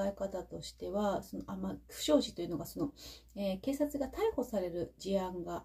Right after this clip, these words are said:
警察官が逮捕される事案が相次いでいたんですね。で、私自身は、その、警察官が、その、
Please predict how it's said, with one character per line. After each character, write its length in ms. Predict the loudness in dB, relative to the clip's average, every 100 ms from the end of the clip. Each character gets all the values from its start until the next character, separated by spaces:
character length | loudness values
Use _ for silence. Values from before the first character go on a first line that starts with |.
| -6
警 120 | -2
察 240 | -2 -2 -4
官 260 | -6 0
が 140 | 4 4
逮 180 | 4 0
捕 120 | -2
さ 140 | -2
れ 100 | -4
る 40 | -4 -6
事 160 | 0 2
案 160 | 0
が 120 | -4
相 220 | 2 2 2
次 240 | -4 -8
い 20 | -4
で 240 | -4 -6 -10
い 60 |
た 180 | -6 -4
ん 180 | -4 -6
で 80 | -4
す 160 | 4
ね。 240 | 8 8 6 -4 -18 -20 -6 0
で、 40 |
私 260 | 2 2 -4 -2
自 60 | -2 0
身 340 | 0 0 -2
は、 340 | -2 -2 -2 -4 -10 -16 -20 -12
そ 60 | -8
の、 420 | -6 -6 -8 -6
警 160 | 4 4
察 320 | 4 -4 -2
官 380 | 0 0 -2 2
が、 320 | 6 6 6
そ 160 | 0 -6
の、 680 | -4 -2 -4 -4 -6 -4